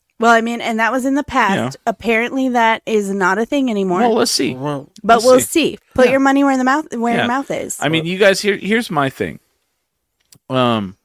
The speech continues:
Speaker 2: and I said this on, on, on the thing. You know, there was no venue there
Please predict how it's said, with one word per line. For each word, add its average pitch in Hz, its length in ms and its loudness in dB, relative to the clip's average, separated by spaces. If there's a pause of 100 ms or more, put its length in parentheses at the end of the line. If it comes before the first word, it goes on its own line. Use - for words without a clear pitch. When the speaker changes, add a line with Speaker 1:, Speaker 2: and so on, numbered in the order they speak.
(540)
Speaker 2:
and 139 100 -2
I 202 80 0
said 196 280 -2
this 107 200 -6
on, 113 180 -2
on, 110 300 -4
on 113 140 -2
the 113 80 -4
thing. 113 220 -4 (680)
You 147 100 -4
know, 123 220 -2 (600)
there 151 200 2
was 143 120 -2
no 185 120 2
venue 156 360 0
there 87 340 -8